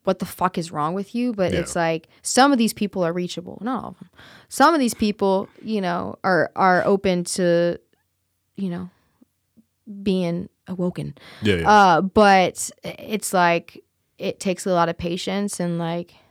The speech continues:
Speaker 1: it's like, you know, I posted something, uh, a few months back, and I have a lot of family in New Orleans, and I have, I have a cop, uh, family member on that side.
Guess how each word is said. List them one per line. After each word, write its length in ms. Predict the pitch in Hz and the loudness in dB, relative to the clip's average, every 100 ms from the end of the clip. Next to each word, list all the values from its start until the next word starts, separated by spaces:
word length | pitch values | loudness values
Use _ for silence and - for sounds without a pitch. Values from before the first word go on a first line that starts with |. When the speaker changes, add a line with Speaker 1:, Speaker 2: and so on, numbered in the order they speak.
| _ | _
Speaker 1:
it's 180 | - - | -14 -4
like, 200 | 185 175 _ | -2 -2 _
you 100 | 208 | -4
know, 140 | 175 165 | 0 2
I 160 | 170 175 - | 0 -2 -6
posted 340 | 202 180 180 | -2 -2 -6
something, 540 | - 175 175 170 170 170 _ _ _ _ _ - - | -4 -4 -2 -2 -2 -6 _ _ _ _ _ -20 -4
uh, 480 | 196 175 170 170 170 | 2 4 2 -2 -8
a 40 | _ _ _ _ _ _ - | _ _ _ _ _ _ -2
few 140 | 240 | 2
months 200 | 226 196 | 2 0
back, 380 | - 190 208 196 | 2 6 6 4
and 100 | 180 | -2
I 60 | 185 | -2
have 480 | 190 180 175 180 - | 0 2 0 -4 -10
a 40 | 196 | -4
lot 140 | 170 | -2
of 60 | - | -2
family 260 | 175 170 | -4 -4
in 60 | 175 | -4
New 60 | 180 | -2
Orleans, 420 | 233 196 185 - _ _ _ _ _ _ _ _ | 0 -2 -6 -14 _ _ _ _ _ _ _ _
and 460 | 208 190 180 185 - | -12 -10 -10 -12 -12
I 180 | 180 | -10
have, 520 | 175 175 170 170 _ _ _ | -10 -10 -10 -14 _ _ _
I 40 | 180 | -8
have 100 | 175 | -8
a 40 | |
cop, 380 | - 277 339 - _ _ _ _ _ _ _ _ _ _ _ | 2 6 6 4 _ _ _ _ _ _ _ _ _ _ _
uh, 400 | 196 175 175 95 | -8 -6 -6 -10
family 320 | - 185 180 | -8 -8 -6
member 280 | 175 170 170 | -6 -6 -6
on 120 | 170 170 | -6 -8
that 120 | - | -10
side. 400 | - 185 190 180 | -6 -6 -4 -6